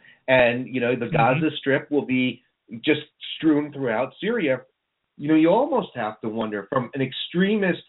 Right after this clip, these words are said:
Speaker 1: hypothetical, what would be the way to solve this? Would it be, hey, you know, and this is where it gets kind of scary, does a U N military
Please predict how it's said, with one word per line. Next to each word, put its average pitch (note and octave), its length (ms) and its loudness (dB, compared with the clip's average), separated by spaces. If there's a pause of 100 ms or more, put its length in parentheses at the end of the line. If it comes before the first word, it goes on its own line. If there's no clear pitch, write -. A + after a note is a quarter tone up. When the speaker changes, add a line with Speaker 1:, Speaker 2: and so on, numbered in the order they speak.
(100)
Speaker 1:
hypothetical, D3 840 -2 (680)
what D3 400 0 (280)
would D#3 260 2
be C3+ 500 -2 (460)
the C3 80 0
way C3 220 2
to A2+ 80 -4 (100)
solve E3 360 0
this? G#2+ 200 -4 (300)
Would C3+ 180 0
it C#3 180 -4
be, A#2 280 -4
hey, B2 380 -4 (480)
you B2 100 -2
know, B2+ 100 4
and C3 100 2
this E3+ 160 2
is D3 80 -4
where C#3+ 140 4
it A#2 80 -6
gets A#2 120 -6 (240)
kind C3 100 -2
of - 100 -10
scary, A#2 440 0 (420)
does C3 180 4
a A2+ 400 -2
U E3 280 2
N C3+ 460 2
military B2 800 0